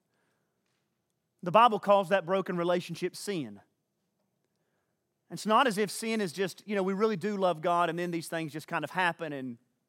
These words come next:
you know, oops. No, but what the Bible would say is that sin is the result and the consequence of our not loving God. It is the brokenness that comes from this broken relationship.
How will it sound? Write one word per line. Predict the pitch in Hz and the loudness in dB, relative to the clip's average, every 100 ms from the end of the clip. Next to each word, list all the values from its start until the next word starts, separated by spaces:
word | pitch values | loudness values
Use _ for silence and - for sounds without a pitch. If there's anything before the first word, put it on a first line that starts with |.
| _ | _
you | 139 | -12
know, | 135 110 - _ _ _ _ _ _ _ _ 311 | -10 -10 -16 _ _ _ _ _ _ _ _ -2
oops. | 311 - - - _ _ _ _ _ _ _ _ _ _ _ _ _ _ _ _ _ 202 | -2 -4 -16 -18 _ _ _ _ _ _ _ _ _ _ _ _ _ _ _ _ _ 4
No, | 214 214 | 6 6
but | 196 | 4
what | 208 196 | 0 2
the | |
Bible | 196 240 226 | 4 4 4
would | 196 | -2
say | - 202 | -2 -2
is | 190 | -2
that | 170 160 | -4 -6
sin | - 208 202 | -6 -4 -4
is | 185 190 175 156 143 | -4 -2 -2 -4 -6
the | |
result | 160 156 139 190 175 - | -8 -6 -4 0 0 -2
and | 160 160 | -10 -8
the | 147 | -8
consequence | 175 170 - 160 160 151 151 | -4 -4 -6 -14 -12 -10 -8
of | 139 | -2
our | 151 147 | -2 -2
not | 147 165 156 | -2 -4 -2
loving | 151 151 147 143 | -2 -2 -2 -6
God. | 131 123 104 - | -8 -8 -10 -12
It | 156 | -12
is | 135 | -10
the | |
brokenness | 131 170 185 175 151 123 - - _ _ _ _ _ _ - | -6 0 0 0 -10 -12 -16 -20 _ _ _ _ _ _ -8
that | - - | -8 -4
comes | 196 196 185 - | 2 2 2 -6
from | - 170 165 | -4 -4 -2
this | 175 160 | -6 -6
broken | 147 185 196 190 160 - _ _ _ _ | -2 0 0 -2 -6 -8 _ _ _ _
relationship. | 175 175 180 185 - 156 - 151 117 | -4 0 0 0 -6 -12 -12 -14 -16